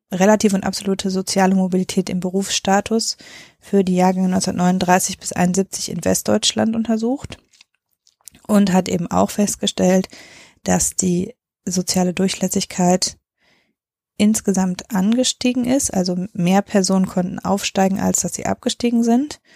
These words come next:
Männer steigen öfter ab als Frauen, also Frauen steigen eher auf sozial und Männer eher ab. Aber es hat sich eben in dieser sozialen Mobilität hat sich nicht wesentlich was verändert in den letzten dreißig Jahren. Also über diese untersuchten Jahrgänge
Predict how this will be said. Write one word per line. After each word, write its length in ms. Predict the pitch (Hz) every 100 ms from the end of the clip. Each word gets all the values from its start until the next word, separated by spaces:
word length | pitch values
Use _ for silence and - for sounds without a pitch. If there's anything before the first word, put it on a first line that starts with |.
| - - _ _ -
Männer 300 | 185 196 196
steigen 280 | 190 180
öfter 400 | 190 - 180 - - _ - -
ab 220 | 190 -
als 220 | 175 175
Frauen, 420 | - - 180 208 254
also 160 | 190
Frauen 320 | 180 - 185
steigen 300 | 185 - 185
eher 280 | - 190 185
auf 220 | 196 220
sozial 500 | - 233 - 240 240
und 220 | 226 208 -
Männer 300 | 180 180 -
eher 280 | 180 170
ab. 200 | - 247 - _ _ _ - - - - _ _ -
Aber 260 | 196 208
es 120 | 208
hat 140 | 202 190
sich 220 | 202 -
eben 160 | 196 190
in 80 |
dieser 460 | 185 190 190 185 - _ _ -
sozialen 520 | 202 190 - 185 180
Mobilität 720 | 185 180 180 175 - 190 -
hat 100 | 180
sich 160 | - 180
nicht 160 | 185 180
wesentlich 440 | 180 180 185 170
was 140 | 180
verändert 380 | - - 185 180
in 80 | 180
den 80 | 180
letzten 320 | 175 - 185
dreißig 380 | 185 180 180 185
Jahren. 280 | 175 165 170
Also 220 | 175 190
über 180 | 190 180
diese 200 | 180 185
untersuchten 520 | - 170 - - 175
Jahrgänge 500 | 175 190 190 190